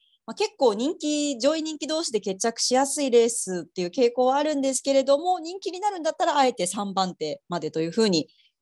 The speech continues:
まあ、年齢別のデータもあるので、あえてしてみました。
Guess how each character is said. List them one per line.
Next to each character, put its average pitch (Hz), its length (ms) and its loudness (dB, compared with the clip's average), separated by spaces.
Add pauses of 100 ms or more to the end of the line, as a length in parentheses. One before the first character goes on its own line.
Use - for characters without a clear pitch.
(100)
ま 196 80 0
あ、 - 40 4
年 262 160 6
齢 254 140 8
別 233 200 2
の 220 80 -4
デ 214 120 0
ー - 20 -8
タ 180 100 -4
も 170 140 -8
あ 185 40 -8
る 185 120 -6
の 180 100 -12
で、 - 300 2
あ 269 100 0
え 294 60 4
て 220 340 0
し - 80 -8
て 190 120 -2
み 170 100 -4
ま 160 120 -2
し - 60 -2
た。 - 240 -2